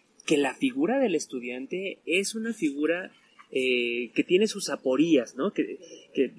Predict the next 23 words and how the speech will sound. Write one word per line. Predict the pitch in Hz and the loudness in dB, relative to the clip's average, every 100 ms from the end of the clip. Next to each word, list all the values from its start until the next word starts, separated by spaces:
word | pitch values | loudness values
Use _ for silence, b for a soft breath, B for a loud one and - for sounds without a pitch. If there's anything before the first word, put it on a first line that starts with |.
| 147 | 0
que | 151 | 4
de | |
alguna | 143 185 | 4 4
manera | 196 156 170 180 | 0 2 2 2
tiene | 180 | 0
sus | 185 151 | -2 -4
aporías | 139 127 135 127 110 | -4 -2 0 -2 -2
entre, | 131 - 127 - | -4 -4 -6 -4
entre | 143 147 147 | -4 -2 -2
que | - | -2
pareciera | 143 143 - 185 196 208 | 0 0 2 0 0 -2
que | 214 | -2
la | 190 | 0
escuela | 143 - 160 165 170 156 147 | -2 -4 -2 -2 -2 -2 -2
es | 165 180 | -2 -4
la | 165 | -6
productora | 147 127 123 - - 165 165 | -6 -4 -6 -6 2 4 4
de | 156 | 2
disci-, | 123 120 - 120 - | 2 -2 -4 -6 -4
de | 127 - | -4 -4
disciplinaria | 131 127 - 123 127 135 160 165 | -4 -2 0 0 2 2 2 2
por | 123 | 0
excelencia, | 113 - 120 120 131 135 147 196 | 0 -2 -2 0 -2 -2 -4 -8